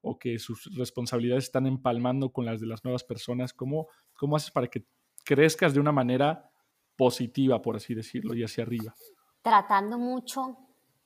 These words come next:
Speaker 2: el tema de que las personas entiendan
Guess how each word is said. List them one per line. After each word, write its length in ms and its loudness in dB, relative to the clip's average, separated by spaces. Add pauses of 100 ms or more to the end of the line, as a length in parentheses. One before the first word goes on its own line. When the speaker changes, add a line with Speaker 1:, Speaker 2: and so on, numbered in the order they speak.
(300)
Speaker 2:
el 160 -6
tema 420 0
de 420 -10
que 120 -6
las 140 -4
personas 420 -10
entiendan 840 -8